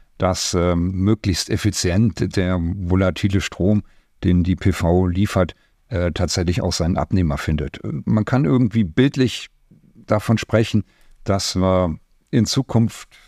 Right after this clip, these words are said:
wenn wir unsere Energiewende erfolgreich durchführen,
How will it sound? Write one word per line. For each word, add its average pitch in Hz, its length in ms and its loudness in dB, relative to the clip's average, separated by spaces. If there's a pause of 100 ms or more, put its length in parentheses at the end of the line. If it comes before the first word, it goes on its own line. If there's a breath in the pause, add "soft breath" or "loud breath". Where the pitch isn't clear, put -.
wenn 101 200 2
wir 95 140 2
unsere 101 360 0
Energiewende 98 680 2
erfolgreich 95 640 -2
durchführen, 113 680 0